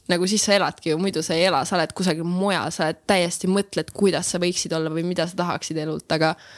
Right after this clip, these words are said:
kui sa nagu oled hetkes, siis sa nagu, see ongi elamine. Ja nagu siis sa näed, mis võlu ja ilu sellel on. Ja kui sa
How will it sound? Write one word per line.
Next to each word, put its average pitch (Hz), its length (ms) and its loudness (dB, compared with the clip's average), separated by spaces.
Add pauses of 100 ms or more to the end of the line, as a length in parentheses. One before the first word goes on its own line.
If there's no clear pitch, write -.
(300)
kui 175 180 2
sa 180 80 4
nagu 170 240 2
oled 170 160 2
hetkes, 190 540 -2
siis 170 160 -2
sa 175 100 -2
nagu, 165 300 -2 (960)
see - 580 2
ongi 185 260 2
elamine. 143 460 2 (760)
Ja 175 80 4
nagu 170 320 2
siis - 560 0
sa 185 80 -2
näed, 175 220 -2 (180)
mis - 240 0
võlu 190 320 0
ja 165 80 2
ilu 175 220 0
sellel 143 340 -8
on. 147 140 -8 (720)
Ja 165 160 2
kui 165 120 -2
sa 160 200 -2